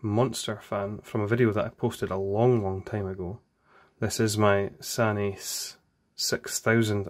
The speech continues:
R P M fan. I have three of them still. This fan, at its top speed of six thousand R P M,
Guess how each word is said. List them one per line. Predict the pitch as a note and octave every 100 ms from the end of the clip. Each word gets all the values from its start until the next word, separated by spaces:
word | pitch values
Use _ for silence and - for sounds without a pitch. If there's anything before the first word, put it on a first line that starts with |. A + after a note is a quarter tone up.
| -
R | G#2+ -
P | A2
M | G2+ G2
fan. | G2+ - F2+ G#2
I | G2 G2
have | - A2+
three | - - - C#3
of | A#2+
them | G2+ F#2+ F#2+
still. | - F2+ - - _ _ _ _ - - _ _ _ _ _
This | A#2+ C#3 -
fan, | - - F#2+ F#2+ G#2+ - _ _ _ _ _ _ _ _
at | B2 G#2+
its | G#2 - - _
top | - C3 -
speed | - - A#2 - - _
of | A2 G2+ -
six | - - A#2
thousand | - A2+ G#2+ G2+
R | G#2+ G2
P | G#2+
M, | F#2 F#2+ A2